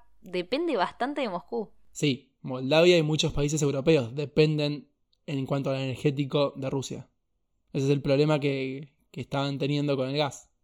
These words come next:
Speaker 2: Alemania también. Eh, los países europeos en general son fuertemente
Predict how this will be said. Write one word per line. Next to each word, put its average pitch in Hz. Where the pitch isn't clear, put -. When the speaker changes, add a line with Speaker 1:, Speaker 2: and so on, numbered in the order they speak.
Speaker 2:
Alemania 151
también. 147
Eh, 131
los 127
países 160
europeos 143
en 127
general 151
son 143
fuertemente 151